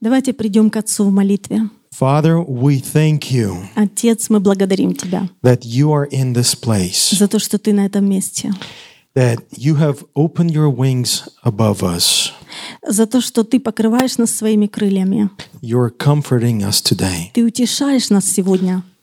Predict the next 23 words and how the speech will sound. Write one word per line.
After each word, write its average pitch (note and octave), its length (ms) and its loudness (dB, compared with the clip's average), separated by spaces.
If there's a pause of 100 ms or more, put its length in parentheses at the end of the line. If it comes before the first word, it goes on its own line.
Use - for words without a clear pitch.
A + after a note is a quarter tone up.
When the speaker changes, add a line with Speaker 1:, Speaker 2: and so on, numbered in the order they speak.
(140)
Speaker 2:
You're B2 160 2
telling D3+ 440 2
us C3+ 260 0
that, A#2+ 260 0 (520)
"My A2 160 0
son B2+ 400 2
and B2+ 100 2
my B2 160 2
daughter," C3 460 2 (380)
Speaker 1:
Ты A3+ 80 -2
говоришь B3 500 0
нам: A#3 320 2
"Мой A#3 220 2
сын, C4+ 280 0
моя G#3+ 240 2
дочь, B3 440 -2 (400)
Speaker 2:
"you A#2 200 -2
are B2+ 140 2
in, B2+ 180 -4 (380)
in B2 220 0
no B2 160 4
judgment G#2 520 -2
zone." F2+ 340 -4